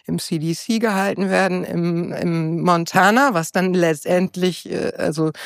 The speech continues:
Montana Rocky Mountains Laboratory, eins von Rock-, von, von, ähm, Faucis Laboren,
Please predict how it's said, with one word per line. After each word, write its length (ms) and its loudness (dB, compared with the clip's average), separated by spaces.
Montana 480 2
Rocky 300 0
Mountains 400 -2
Laboratory, 720 2
eins 320 2
von 500 -2
Rock-, 280 -2
von, 220 2
von, 560 0
ähm, 920 -2
Faucis 680 0
Laboren, 720 4